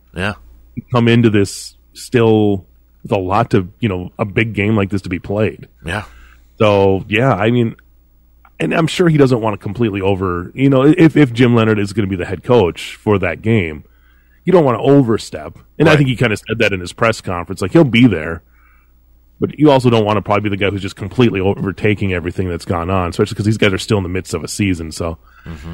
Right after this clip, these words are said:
Speaker 2: yeah, it's, it's kind of a weird balance that you're gonna have to see here for the next couple weeks.
Speaker 1: Yeah, because, you know, I'm sure they're factoring in this might be the last game for a lot of those players, too, you know, seniors and that sort of thing, too. So you wanna do that, r-, do, do it right for them, too.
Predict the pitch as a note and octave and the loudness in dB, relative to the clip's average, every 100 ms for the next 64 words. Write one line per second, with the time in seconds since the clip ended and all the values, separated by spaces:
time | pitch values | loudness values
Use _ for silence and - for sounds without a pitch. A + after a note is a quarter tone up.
0 | - D#3+ D#3 - - - D3+ B2+ G2+ F#2+ | 0 2 2 -2 -2 0 2 2 0 0
1 | G#2+ B2+ C3+ G#2+ G#2 A2+ G2+ - F2 F#2 | 2 4 4 2 0 -2 -4 -8 -10 -8
2 | F#2 - - G#2+ G2 F#2+ - F2+ F2 E2+ | -8 -8 -4 -2 -2 -2 -4 -6 -6 -10
3 | - E2 E2+ E2 F#2+ - - - G#2+ B2+ | -10 -8 -6 -2 -4 -4 -14 -10 -4 -4
4 | A#2 A#2 A#2+ A2+ G#2+ A#2 A2+ A#2 A2+ G#2+ | -4 -6 -4 -4 -6 -4 -2 -2 -4 -6
5 | B2 A#2 A2 A2+ - A2 - G#2+ G#2+ A#2 | -6 -4 -4 -4 -4 -4 -2 -4 -2 -2
6 | G2 G2+ A2 G#2+ G#2+ G#2+ G2+ G#2+ - A2 | -2 -4 -4 -4 -2 -2 0 -2 -2 -6
7 | A2 G#2+ G2+ F2+ G2+ B2+ A#2 A2 - B2 | -4 -2 -2 0 2 2 -2 -4 -2 -2
8 | C#3+ G2 - D3+ G3 - G#2 F#2+ - A2+ | -2 -4 -4 -4 -4 -8 -8 -8 -6 -8
9 | A#2 A#2 A#2 G#2 G#2+ B2 - E2+ E2 F#2 | -6 -4 -4 -6 -8 -10 -8 -10 -8 -10
10 | F#2 - C#3+ - F#2+ F#2 - - - A#2 | -10 -8 -8 -6 -6 -6 -12 -20 -10 -2
11 | C3 B2 A#2+ A#2 D3+ C#3+ F#2 - G#2+ B2+ | 0 0 0 2 2 2 -4 -6 -4 -4
12 | A2 A2+ C#3 A2+ B2 - G#2+ A#2 A2+ C#2+ | -6 -2 -2 0 -2 -2 -4 -2 -2 -6
13 | B2 G2 | -6 -6